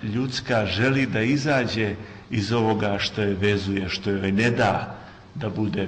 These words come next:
prevaziđena. A Hristos mu kaže: "Ajde." I ide Petar po vodi.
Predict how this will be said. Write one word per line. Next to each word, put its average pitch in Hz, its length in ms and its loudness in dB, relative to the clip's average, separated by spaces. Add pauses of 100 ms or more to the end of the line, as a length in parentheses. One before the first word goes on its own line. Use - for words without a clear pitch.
prevaziđena. 92 800 -2 (1080)
A 120 80 -2
Hristos 139 540 -2
mu 127 80 -2
kaže: 127 380 0
"Ajde." 110 380 0 (920)
I 117 280 2
ide 139 340 2 (100)
Petar 107 320 0 (120)
po 104 80 -4
vodi. 101 400 0